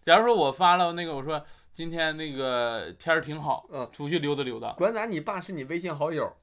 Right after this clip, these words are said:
Speaker 1: 嗯。
Speaker 2: 你不想让他看，你能屏蔽他。
Speaker 1: 我屏蔽过，我爸打电话过来说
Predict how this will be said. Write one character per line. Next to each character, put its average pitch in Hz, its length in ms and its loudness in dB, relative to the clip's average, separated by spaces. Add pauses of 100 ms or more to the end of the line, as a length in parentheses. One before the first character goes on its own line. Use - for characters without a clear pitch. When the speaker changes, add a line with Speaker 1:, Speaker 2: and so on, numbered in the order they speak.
(220)
Speaker 1:
嗯。 139 100 -10
Speaker 2:
你 151 60 -4
不 185 140 -6
想 170 160 0
让 180 120 -4
他 175 120 -4
看， 190 260 -4
你 127 80 -8
能 170 140 -4
屏 160 200 -6
蔽 180 200 -4
他。 107 120 -12 (1040)
Speaker 1:
我 151 140 0
屏 160 240 -2
蔽 220 140 0
过， 135 180 2
我 127 140 -2
爸 196 160 8
打 156 100 6
电 139 100 -4
话 165 200 2
过 165 160 -2
来 135 80 -2
说 139 260 -6